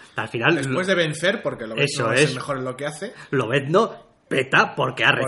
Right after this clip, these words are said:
Speaker 1: recibido tanto que, pues, es que no puede seguir vivo, tío. Y,
Speaker 2: Hemorragia
Speaker 1: y,
Speaker 2: interna
Speaker 1: ah,
Speaker 2: masiva.
Speaker 1: ah, pff.
Speaker 2: Sí, lo he pensado. Lo he... Al... Según empieza el cómic, que empieza, por cierto, con un,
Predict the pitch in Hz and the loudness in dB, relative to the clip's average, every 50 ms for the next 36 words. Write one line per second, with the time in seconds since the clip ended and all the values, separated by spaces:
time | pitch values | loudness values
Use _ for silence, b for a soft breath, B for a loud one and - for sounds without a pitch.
0 | 131 127 120 147 143 143 135 135 - 156 160 151 151 156 196 196 190 - 139 127 | -4 -2 0 0 2 2 2 2 4 4 4 4 4 2 2 2 2 2 -2 -4
1 | - - - 127 113 - - - - - 123 - - - 117 120 120 - 120 113 | -4 -4 -6 -8 -6 -6 -8 -8 -8 -10 -12 -10 -6 -6 -4 -4 -4 -4 -4 -6
2 | 107 - - 143 127 127 139 131 127 135 135 110 110 113 - 139 117 101 - 127 | -4 -4 -6 -4 -4 -2 -4 -2 -2 -4 -4 -4 -6 -6 -4 -4 -6 -6 -8 -10
3 | 120 - - 110 - 160 151 - 156 147 185 175 160 151 151 151 196 214 202 196 | -10 -8 -6 -4 -4 -4 -4 -4 -4 -2 0 0 0 -2 -2 -2 0 2 4 4
4 | 180 165 - 127 110 101 95 190 185 180 170 147 127 113 - - - - - - | 4 4 2 0 -4 -6 -4 0 4 6 6 6 4 2 0 -6 -10 -8 -6 -4
5 | - - - - - - 190 165 190 196 196 247 208 - - 160 135 101 92 - | -4 -4 -4 -6 -6 -4 -2 -2 -2 -2 -2 -2 -4 -4 -4 -6 -6 -6 -8 -12
6 | - 117 135 151 151 110 110 127 120 123 123 123 - - 127 127 135 127 123 120 | -14 -16 -16 -16 -14 -12 -12 -10 -10 -10 -12 -12 -12 -12 -10 -10 -10 -12 -12 -12
7 | 120 - - - 214 - - 175 156 143 160 - - - _ B B B B B | -12 -12 -10 -10 -10 -8 -8 -8 -8 -8 -10 -12 -16 -20 _ B B B B B
8 | B B _ _ _ _ _ _ _ _ _ _ - 95 92 95 107 110 107 85 | B B _ _ _ _ _ _ _ _ _ _ -20 -18 -16 -16 -16 -16 -16 -18
9 | 95 90 - 107 104 98 - 98 87 87 87 90 87 82 82 80 | -18 -18 -18 -18 -18 -16 -16 -18 -16 -16 -18 -18 -18 -20 -20 -20